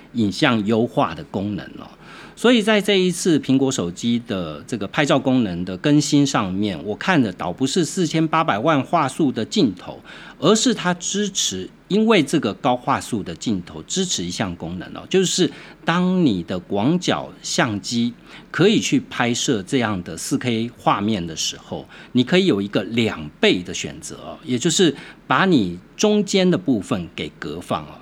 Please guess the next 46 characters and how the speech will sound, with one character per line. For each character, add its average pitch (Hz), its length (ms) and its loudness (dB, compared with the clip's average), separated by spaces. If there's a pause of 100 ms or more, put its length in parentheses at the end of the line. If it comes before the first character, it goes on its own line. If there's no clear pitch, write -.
其 180 140 0
实 214 100 2
这 220 140 2
在 190 180 4
我 110 140 2
们 104 120 -2
运 165 240 4
动 135 220 2
的 101 80 -4
时 92 160 -8
候， 95 160 -6
我 87 140 -6
们 107 140 -2
抓 135 260 2
拍 127 260 -2
的 117 100 -2
时 92 140 -8
候 87 80 -10
是 - 100 -10
非 143 140 -2
常 113 220 -2
重 113 260 0
要 110 160 -2
的 87 100 -10
一 92 60 -8
个 90 120 -10
功 90 300 -8
能， 87 140 -10 (460)
就 190 120 0
是 185 240 6
我 127 140 6
们 131 100 6
通 165 80 2
常 151 140 4
都 147 100 4
会 156 120 4
用 143 160 4
广 120 240 2
角 92 180 0
来 76 160 -8
拍 98 300 -6
嘛， 85 200 -4
人 110 240 0
在 175 160 2
中 139 300 2
间 123 340 -2